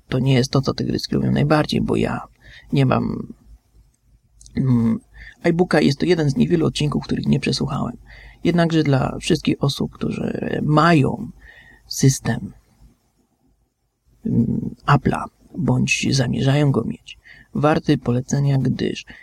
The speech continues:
już nieraz okazało się, że w Tyflo Podcaście ukazane są rzeczy nie tylko dla osób niewidomych czy niedowidzących. To jest dobry opis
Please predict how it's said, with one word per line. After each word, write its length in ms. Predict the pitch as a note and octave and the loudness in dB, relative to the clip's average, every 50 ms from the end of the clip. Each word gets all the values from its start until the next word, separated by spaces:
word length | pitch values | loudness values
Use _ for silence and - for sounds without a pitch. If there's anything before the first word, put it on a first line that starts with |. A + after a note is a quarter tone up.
| _ _ - | _ _ -2
już 260 | - C#3 C#3 C#3+ - | 0 0 2 2 2
nieraz 320 | D#3+ F3+ F3 D#3+ D3 C#3+ | 2 2 2 2 2 0
okazało 520 | - C3+ - C3+ B2+ C3+ B2+ B2 B2 B2 C3 | -4 -4 -4 -2 0 0 2 2 2 0 0
się, 240 | C3+ - - A2 | -4 -6 -8 -6
że 380 | - - - A2 G#2+ G#2+ - - - - _ _ - - _ _ _ _ _ _ _ _ _ _ | -6 -6 -6 -6 -6 -8 -8 -12 -16 -20 _ _ -20 -20 _ _ _ _ _ _ _ _ _ _
w 120 | _ _ | _ _
Tyflo 260 | - - E3 - C#3+ C3+ | -2 -2 0 0 -2 -2
Podcaście 880 | - B2+ A#2 - - - C3 C#3 C3+ - - - - - - - - - - _ _ _ _ - | 0 -2 -4 -4 -4 -4 -4 -4 -4 -6 -6 -6 -6 -4 -4 -6 -8 -12 -16 _ _ _ _ -6
ukazane 460 | C3+ C3 C#3 C#3 C3 B2+ B2 A#2+ A#2+ | -2 2 2 2 2 2 0 0 -2
są 240 | - - A#2 - - - _ - - _ - _ _ | -2 -4 -6 -8 -10 -14 _ -20 -20 _ -20 _ _
rzeczy 480 | - D3 D3 D3 C#3 - - - - - - - - _ _ - | 0 2 2 2 2 2 0 -2 -2 -4 -8 -18 -20 _ _ -2
nie 200 | D#3 D3 C#3 C3+ | 0 2 0 0
tylko 500 | - - - G3+ G3 F#3+ - - E3 - | -2 -2 -2 -2 -2 -2 -2 -2 -2 0
dla 340 | - A#2+ A#2 - G#2+ - - - | 0 -2 -2 -2 -2 -4 -6 -4
osób 320 | - C#3+ C#3 - C3 B2 | -2 -2 -2 0 -2 -2
niewidomych 640 | - C#3 C3+ B2 C3+ C3+ C3 B2+ B2 A#2+ A#2+ A#2 - | 0 0 0 0 0 0 2 2 2 2 0 -2 -2
czy 120 | - - C3 | -2 -2 0
niedowidzących. 720 | C3 B2+ - - - - - G#2 - - - - - - - - - - - - - - _ - A2+ | 0 0 -2 -2 -4 -4 -4 -4 -4 -4 -8 -10 -14 -14 -18 -20 -20 -20 -20 -20 -20 -20 _ -4 0
To 60 | - | 2
jest 140 | F#3 F3 D#3 | 2 2 2
dobry 280 | D#3 E3+ D#3 C#3 C#3+ - | 2 2 2 2 2 2
opis 440 | - C3+ - - C#3+ C#3+ - - | 0 0 2 2 2 2 0 -4